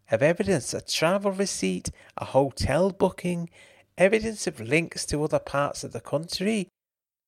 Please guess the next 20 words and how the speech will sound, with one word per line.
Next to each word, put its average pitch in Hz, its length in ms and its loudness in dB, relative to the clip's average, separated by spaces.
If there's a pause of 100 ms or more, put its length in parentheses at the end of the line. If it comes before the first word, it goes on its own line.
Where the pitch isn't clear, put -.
(400)
They 175 140 0
know 190 300 2
all 202 260 2
about 208 380 0
his 117 200 -6
links 101 380 -4
to 104 180 -2
other 92 180 2
parts - 420 -4
of 92 80 -6
the 98 100 -4
country, - 460 -10
whether 135 200 2
from 190 220 0
the 190 100 0
southeast, 202 720 2
I've 113 140 0
told 214 240 0
them 123 160 -4
that." - 300 -12